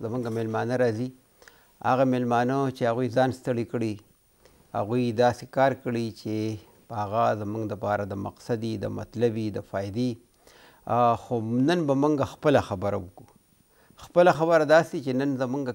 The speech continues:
کم میلمه دی، نو هغه د پاکستان ټلویزیون پېښور مرکز دلته نه چې د اردو کمې ډرامې، آ، وړاندې کړې شوې دي، نو په هغې باندې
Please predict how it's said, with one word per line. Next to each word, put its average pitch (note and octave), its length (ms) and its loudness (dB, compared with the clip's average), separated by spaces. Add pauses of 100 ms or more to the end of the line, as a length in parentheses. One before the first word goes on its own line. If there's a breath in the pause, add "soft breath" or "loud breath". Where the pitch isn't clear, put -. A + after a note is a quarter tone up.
کم C#3 120 -2
میلمه B2+ 440 -2
دی، C3+ 220 -2
نو A#2+ 160 -4
هغه A2+ 520 0
د A2 140 -6
پاکستان A2 760 -6
ټلویزیون G#2+ 680 -8 (120)
پېښور A2 480 -2
مرکز G#2+ 500 -2 (920 soft breath)
دلته D#3+ 500 0
نه D#3 300 4
چې D3+ 140 -10
د A#2 180 -4
اردو A2+ 380 -4
کمې C#3 320 0
ډرامې، B2 680 -2 (320)
آ، A#2 280 -6
وړاندې A2 360 -4
کړې A2 240 -8 (120)
شوې E3+ 240 0
دي، A2 240 -4 (760 soft breath)
نو A#2+ 200 -4
په C3 140 0
هغې B2+ 280 6
باندې D3 760 4